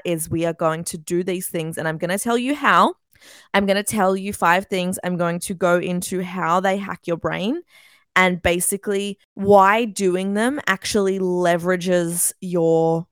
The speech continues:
your brain to work for you and, and what it's gonna lead to. So the first thing,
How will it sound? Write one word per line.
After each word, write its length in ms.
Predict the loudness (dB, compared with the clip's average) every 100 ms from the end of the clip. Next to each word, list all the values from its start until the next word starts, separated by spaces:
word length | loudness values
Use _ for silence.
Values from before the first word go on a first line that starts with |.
| -4
your 180 | 0 0
brain 380 | 0 0 -2 2
to 140 | 2
work 300 | 4 0 -2
for 260 | -4 -2 -2
you 320 | -2 -4 -4
and, 160 | -4 -4
and 220 | -4 -2
what 120 | 0
it's 160 | 0 -4
gonna 220 | -6 -4
lead 260 | -4 -6 -6
to. 200 | -8 -4
So 400 | 0 4 4 2 -4 2
the 120 | 2
first 680 | 2 4 6 6 4 0 0
thing, 420 | -2 -2 -4 -10